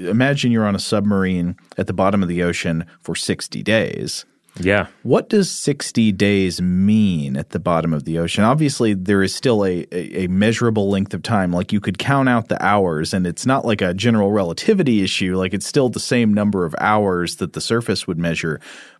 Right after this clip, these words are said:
Speaker 1: But if you're never seeing the sun rise and set, and you're never seeing the moon, and you're never hearing the crickets chirp at night, and you never hear the rooster crow in the morning, and nothing happens to mark the sort of the daily milestones of the passage of time, what do days mean?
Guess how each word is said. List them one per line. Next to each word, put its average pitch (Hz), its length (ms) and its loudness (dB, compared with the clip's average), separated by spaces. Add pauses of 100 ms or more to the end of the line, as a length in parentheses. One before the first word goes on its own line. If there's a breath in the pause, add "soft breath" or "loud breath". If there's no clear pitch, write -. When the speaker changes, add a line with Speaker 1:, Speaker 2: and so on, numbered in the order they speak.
Speaker 1:
But 120 160 4
if 123 140 -4
you're 127 140 2
never 156 340 0
seeing 127 540 0
the 98 60 0
sun 104 440 0
rise 90 400 0
and 78 160 -4
set, - 500 -6 (760 loud breath)
and 104 140 0
you're 101 80 2
never 113 240 2
seeing 107 400 0
the 98 80 0
moon, 101 640 2
and 90 80 0
you're 95 100 0
never 107 280 2
hearing 110 560 2
the - 100 -10
crickets - 540 -2
chirp - 340 0
at 110 100 -4
night, 104 340 0
and 85 100 -4
you 95 80 0
never 101 220 0
hear 110 180 0
the 104 100 0
rooster 110 420 0
crow 113 320 0
in 110 100 4
the 104 60 2
morning, 107 440 2 (240 loud breath)
and 117 100 4
nothing 139 280 2
happens 123 480 0
to 110 100 0
mark 110 520 2
the 101 280 0
sort 101 240 -2
of 87 180 -4
the 101 80 -4
daily 110 380 2
milestones 101 840 0
of 87 140 -6
the 87 80 -4
passage 92 460 -2
of 85 100 -6
time, 90 300 -2
what 120 240 0
do 196 100 0
days 104 720 -2
mean? 113 720 -2